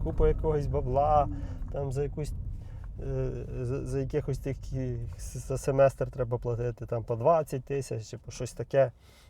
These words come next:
Тоді такої фігні не було. Тоді тільки, здається, перший раз в тому технікумі набрали якихось контрактних студентів. Тобто у нас, е, в групі був один такий. За нього,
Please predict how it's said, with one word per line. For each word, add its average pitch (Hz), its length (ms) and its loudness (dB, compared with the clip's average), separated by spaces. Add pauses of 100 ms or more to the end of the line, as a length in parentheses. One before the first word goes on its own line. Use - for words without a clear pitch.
(100)
Тоді 135 140 -6
такої 139 280 -4
фігні 139 320 -2
не 139 100 0
було. 139 380 2 (380)
Тоді 127 220 -4
тільки, 131 360 -4
здається, 123 560 -4 (440)
перший 131 380 2
раз 139 380 6
в - 80 -10
тому 113 280 -4
технікумі 123 800 -2
набрали 123 500 4
якихось 123 580 -2
контрактних 131 600 2
студентів. 117 600 2 (960)
Тобто 120 300 2
у 113 40 0
нас, 131 500 6
е, 120 300 4
в 113 280 8
групі - 440 6 (520)
був 139 180 6
один 117 260 6
такий. 104 400 2 (1160)
За 104 60 -2
нього, 107 560 0